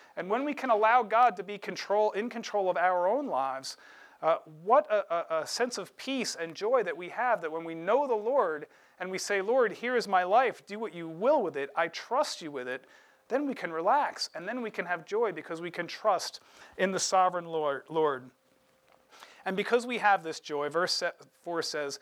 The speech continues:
"Enter into his gate with thanksgiving and in his courts with praise, to bless his name." Now, notice that it is assumed that we can enter into his courts.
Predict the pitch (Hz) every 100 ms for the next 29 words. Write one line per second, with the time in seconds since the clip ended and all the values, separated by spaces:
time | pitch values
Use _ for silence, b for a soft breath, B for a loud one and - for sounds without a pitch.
0 | B B _ 190 226 240 220 214 214 196
1 | 170 170 165 160 165 160 - 160 143 135
2 | 131 135 196 226 208 214 - - 175 170
3 | - - - _ 165 170 - - 156 139
4 | 117 - B B B - 143 165 175 -
5 | 180 156 139 131 117 123 _ b b b
6 | b b b b 165 175 - 180 254 311
7 | - 180 190 190 151 143 - - 226 139
8 | 120 131 B B B - 165 160 151 185
9 | 190 - 180 175 175 180 180 175 170 -
10 | 156 170 151 - 143 107 - -